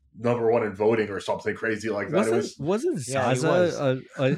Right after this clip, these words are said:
Speaker 2: on voting too? Like Zaza Pachulia as
Speaker 1: Yeah,
Speaker 2: well?
Speaker 1: he
Speaker 3: Zaza
Speaker 1: was.
Speaker 3: was, yeah.
Speaker 1: Z-, Zaza Pachulia almost made it. So it's either a joke or it's this level of favoritism where it's like, this notion of, like, well,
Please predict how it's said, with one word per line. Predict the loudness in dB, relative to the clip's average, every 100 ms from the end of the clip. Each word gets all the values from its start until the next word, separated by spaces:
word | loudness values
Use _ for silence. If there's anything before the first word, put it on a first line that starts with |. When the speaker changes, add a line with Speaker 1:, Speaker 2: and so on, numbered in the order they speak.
| -2
Speaker 2:
on | -2 -2
voting | -2 -2 -2 -4
too? | -4 -2
Like | -2 -2
Zaza | -2 -2 -4
Pachulia | -10 -6 -4 -4
as | 2
Speaker 1:
Yeah, | 4
Speaker 2:
well? | 6 6
Speaker 1:
he |
Speaker 3:
Zaza | 6 6
Speaker 1:
was. | 6
Speaker 3:
was, | 2 0 -4 -8
yeah. | -2 -2
Speaker 1:
Z-, | -2 -6 -6 0
Zaza | 2 2 0
Pachulia | -2 0 4 6
almost | 4 2 -2
made | 0 2
it. | 0 -4 -8 2
So | 4
it's | 4 2
either | 2 4 4 2
a | -2
joke | 0 2 2 -2 -14 _ _ -14
or | 0 2 4 2
it's | 2 0 -2
this | -6 -4
level | 0 0 0
of | -2
favoritism | -2 -2 -4 -6 -6 -4 -6
where | -6
it's | -6 0
like, | 2 2 -2 _ _ _ _ _
this | -4 -2
notion | 0 4 4 4 0 2
of, | 0 0
like, | 2 4 4 2 -4 _ _ _ _
well, | 2 2 4 -2 -10